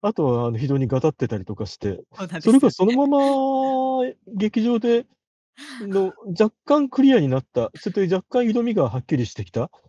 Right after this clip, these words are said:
Speaker 2: うんうん。
Speaker 1: そして音声もしっかりしてきた中で見ると、あー、ビデオ作品を劇場で公開してるなっていう、
Speaker 2: うん。
Speaker 1: 逆にそう思っちゃったところがあります。
Speaker 2: <laughs> なるほど。
Speaker 1: そういう意味でいけば四Kにしていい作品だったのか。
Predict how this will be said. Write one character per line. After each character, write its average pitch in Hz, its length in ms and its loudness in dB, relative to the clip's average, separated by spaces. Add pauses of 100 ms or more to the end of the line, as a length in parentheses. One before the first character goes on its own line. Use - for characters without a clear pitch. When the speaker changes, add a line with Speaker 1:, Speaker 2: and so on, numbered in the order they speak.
(100)
Speaker 2:
う 202 40 -10
ん - 20 -8
う 185 40 -8
ん。 - 20 -14
Speaker 1:
そ 202 100 0
し - 60 -8
て 226 120 6
音 254 160 4
声 214 300 4
も 254 200 2
し - 140 -8
っ - 40 -20
か 214 140 0
り 190 100 0
し - 80 -8
て 196 120 -2
き - 60 -14
た 160 120 0
中 180 200 0
で 143 120 2
見 151 180 2
る 160 140 2
と、 180 400 2 (540)
あ 202 920 2
ー、 - 40 -20 (520)
ビ 160 120 2
デ 185 80 4
オ 180 100 6
作 185 280 -6
品 143 320 -4
を 127 120 -2
劇 139 260 -6
場 156 140 0
で 147 120 0
公 156 160 -2
開 170 140 0
し - 60 -10
て 180 100 0
る 170 80 2
な 175 180 0
っ - 20 -12
て - 160 -6
い 123 80 0
う、 113 80 -4 (260)
Speaker 2:
う 254 40 -10
ん。 269 80 -8
Speaker 1:
逆 196 240 0
に 285 100 0
そ 269 200 -4
う 269 40 2
思 262 220 0
っ - 40 -8 (800)
ち - 80 2
ゃ 170 40 6
っ 151 60 -4 (140)
た 170 120 2
と 190 120 2
こ - 80 0
ろ 190 120 2
が 131 100 0
あ 117 40 -2
り 117 100 -4
ま 113 100 -8
す。 - 200 -20 (180)
Speaker 2:
<laughs> - 160 -20
な 185 80 -6
る 175 60 -2
ほ 180 120 -6
ど。 - 0 -
Speaker 1:
そ - 0 -
う - 20 2
い 330 40 2
う 349 40 4
意 - 40 2
味 277 80 2
で - 20 4
い 156 40 0
け 180 100 0
ば 160 100 4
四 226 260 0
K 254 260 2
に 135 100 0
し - 80 -10
て 123 200 -2 (180)
い 285 180 6
い - 40 4
作 156 320 -2
品 170 140 2
だ 208 120 4
っ - 40 -8
た - 160 0
の 123 140 0
か。 185 240 -2